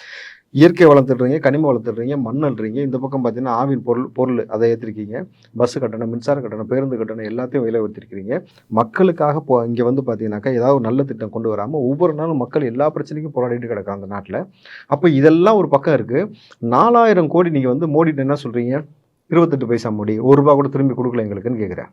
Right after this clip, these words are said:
ஓகே, இந்த பெருவெள்ளத்துல பாதிக்கப்பட்டதுனால இவ்வளோ இழப்பு நடந்திருக்கு, இவ்வளோ உயிர் சேதம் நடந்திருக்கு, இவ்வளோ பொருள் சேதம் நடந்திருக்கு, எங்களுக்கு மோடி எதுவுமே கொடுக்கலன்னு சொல்லக்கூடிய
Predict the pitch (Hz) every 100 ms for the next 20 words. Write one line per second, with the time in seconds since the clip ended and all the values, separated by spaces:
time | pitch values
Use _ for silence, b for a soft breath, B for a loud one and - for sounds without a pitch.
0 | - 104 90 - _ b b b b b
1 | - 131 - 151 196 185 151 135 117 131
2 | 170 151 120 110 107 107 101 135 208 208
3 | B _ - 143 180 151 139 147 170 156
4 | 120 117 113 156 139 139 135 156 151 135
5 | 120 113 113 151 135 131 113 147 170 135
6 | 117 110 113 143 151 123 113 131 143 120
7 | 127 143 139 143 143 120 107 104